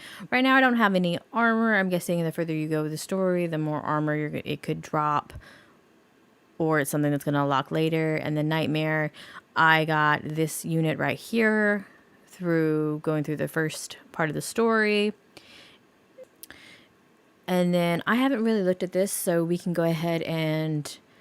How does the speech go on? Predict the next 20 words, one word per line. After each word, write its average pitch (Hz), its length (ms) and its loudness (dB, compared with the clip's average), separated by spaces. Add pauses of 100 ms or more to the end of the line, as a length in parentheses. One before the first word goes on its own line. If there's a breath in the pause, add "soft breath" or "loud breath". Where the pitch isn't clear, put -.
(380 soft breath)
check - 260 -4
this 175 240 -2
out 185 320 2
together. 302 800 0 (720 loud breath)
Upgrade 185 500 2
gear, 262 600 4 (540 loud breath)
and 170 200 -2
here 165 200 -2
we 165 120 2
have 175 160 0
the - 80 -4
puppet - 260 -8
stocking. 226 580 2 (920 soft breath)
Now 359 140 6
to 359 120 2
teach 233 240 0
you 226 80 2
how 170 140 0
to - 200 -4
upgrade. - 500 0